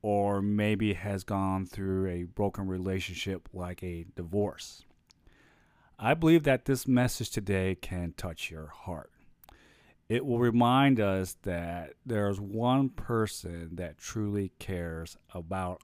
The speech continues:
us, and that is the Father. With this short message, I will share on why and how the Father cares about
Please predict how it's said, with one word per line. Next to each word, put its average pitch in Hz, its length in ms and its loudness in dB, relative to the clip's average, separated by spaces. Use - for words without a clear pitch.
us, - 520 -6
and 101 180 -2
that 101 360 0
is 90 460 -6
the 85 80 -8
Father. 90 580 -4
With 110 300 2
this 120 340 6
short 117 500 0
message, 90 1040 0
I 98 260 2
will 95 240 -2
share 90 1000 -2
on 92 400 -2
why 98 580 4
and 90 100 -6
how 82 800 -6
the 92 120 -10
Father 98 480 -2
cares 90 520 -6
about 90 520 -6